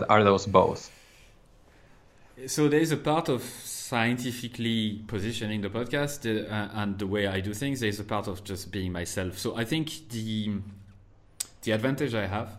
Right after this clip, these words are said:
Speaker 2: is that English is not my first language, and I don't put as much weight on things as maybe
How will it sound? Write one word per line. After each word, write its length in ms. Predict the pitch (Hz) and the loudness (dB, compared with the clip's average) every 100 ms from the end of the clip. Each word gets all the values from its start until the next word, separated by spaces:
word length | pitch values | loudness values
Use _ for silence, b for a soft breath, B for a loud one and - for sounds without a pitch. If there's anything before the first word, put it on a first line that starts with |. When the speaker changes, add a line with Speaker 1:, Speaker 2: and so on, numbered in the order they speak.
| - - - | -18 -18 -10
Speaker 2:
is 280 | 104 95 95 | -8 -6 -6
that 240 | 98 95 - - - - | -4 -4 -8 -16 -20 -6
English 440 | 113 117 107 101 | -2 0 0 -2
is 100 | 95 | -4
not 160 | 95 92 | -6 -6
my 100 | 92 | -8
first 260 | 95 87 90 | -8 -8 -8
language, 460 | 85 85 104 - - - - _ b b b b b - | -6 -6 -10 -12 -20 -20 -20 _ b b b b b -6
and 280 | 107 104 - | -2 -2 -2
I 120 | 101 | -2
don't 440 | 95 104 120 120 | -2 -2 -2 -4
put 200 | - 120 | -6 -4
as 160 | 110 98 | -4 -2
much 320 | 101 95 - | -4 -6 -10
weight 640 | 95 92 95 120 - - - | -8 -4 -4 -4 -6 -10 -8
on 180 | 98 101 | -6 -6
things 420 | 101 123 123 127 120 | -4 -4 -2 -4 -6
as 380 | 107 92 - - - - | -8 -8 -10 -16 -18 -8
maybe 300 | 95 92 | -6 -4